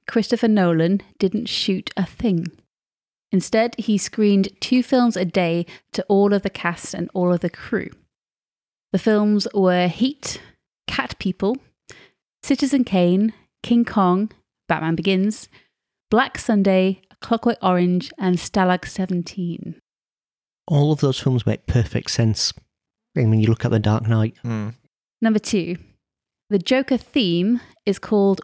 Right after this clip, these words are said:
Speaker 1: Why So Serious? And it's based on two notes, D and C. Anyone guess why?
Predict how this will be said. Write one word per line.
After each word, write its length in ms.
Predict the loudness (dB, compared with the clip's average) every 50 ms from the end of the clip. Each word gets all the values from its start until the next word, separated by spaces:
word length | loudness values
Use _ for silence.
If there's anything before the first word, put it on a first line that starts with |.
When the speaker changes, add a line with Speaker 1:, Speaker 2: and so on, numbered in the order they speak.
| -10
Speaker 1:
Why 560 | _ 0 2 2 4 4 2 0 -2 -4 -6 -6
So 520 | -6 -2 0 0 0 0 -2 -6 -8 -8
Serious? 840 | -8 -6 -4 -4 -4 -4 -8 -14 -16 -16 -14 -14 -14 -12 -12 -14 -14 -16 _ _ _ _ _ _ _ _ _
And 140 | -6 -4 -4
it's 100 | -4 -6
based 320 | -2 0 0 0 0 -2 -2
on 140 | -2 -2 -2
two 280 | -2 -2 0 2 2 4
notes, 540 | 2 2 0 -2 -6 -12 -12 -12 -12 -12 -16 _ _ _ _ _ _ _ _ _ _
D 300 | 0 0 0 0 -4 -8 _ _
and 200 | -8 -8 -8 -8
C. 420 | -10 -12 -14 -14 -14 -16 -18 -20 _ _ _ _ _ _ _ _ _ _ _ _ _
Anyone 160 | -4 -4 -4
guess 200 | -4 -6 -10 -8
why? 240 | -8 -8 -8 -8 -10